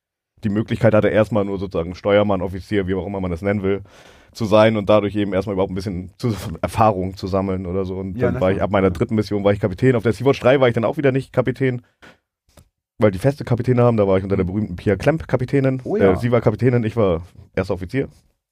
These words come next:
Speaker 2: Ja.
Speaker 1: Genau, und auf der Mare Liberum war ich dann wieder Kapitän. Es geht immer auf und ab mit mir. <laughs>
Speaker 2: Und war das dann irgendwie eine, eine, äh, Umstellung, also eine, eine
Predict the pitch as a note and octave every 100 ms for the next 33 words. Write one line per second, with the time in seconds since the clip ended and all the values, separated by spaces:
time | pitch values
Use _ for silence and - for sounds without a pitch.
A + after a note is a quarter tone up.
0 | - A2 F#2+ C#3 _ _ _ _ - A#2
1 | G2+ G#2 G#2+ G2 F#2 G2+ G2+ F#2+ G2+ G2+
2 | F#2+ F#2 F2 E2 D#2 D2+ - C#2+ C#2 D2
3 | _ _ - C#3+ C#3 - G2 E2 E2 F#2+
4 | F2+ - C2 D2+ D2+ - - - F#3 -
5 | - C#3 - C#3 C#3+ - - - - -
6 | - - B3+ G3 D3 E3 E3+ E3 - E3+
7 | D#3+ D3+ D3+ D3+ D#3 D3+ C#3+ B2+ C3+ C3
8 | G#2 A#2+ G#2+ E2+ A#2+ C#3 - E3 F3 G3+
9 | G3 D#3 C3+ C3 B2 B2